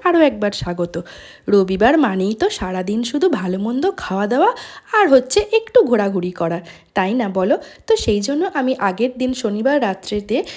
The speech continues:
তোমার এই চাল আর ডালটা আমি ভিজিয়ে রেখেছিলাম ধোসা আর ইডলি খাবো বলে, কারণ ও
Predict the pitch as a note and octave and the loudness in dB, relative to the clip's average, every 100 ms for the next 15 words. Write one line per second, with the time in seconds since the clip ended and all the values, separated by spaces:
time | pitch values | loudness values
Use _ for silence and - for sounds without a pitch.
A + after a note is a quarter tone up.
0 | - - G#3+ G#3 G#3 G#3 G3+ G3+ A#3 A#3 | -18 -8 -4 -2 -2 -2 -2 0 -2 -2
1 | F#3+ F#3+ A#3+ C#4+ G4+ A3+ F#3 F#3+ F3+ G3 | -4 -2 -2 0 2 2 0 -2 0 -4
2 | A#3+ C#4+ G#4 G#3+ G3+ A#3 B3 C#4 - C4 | -2 -2 -2 -2 -2 -2 0 0 0 -2
3 | - G3+ G3 F#3 F3+ F3 F3 G3 C4+ D4+ | -2 -4 -2 -2 -2 -2 -4 -4 0 2
4 | D#4 - A#3+ | 0 2 2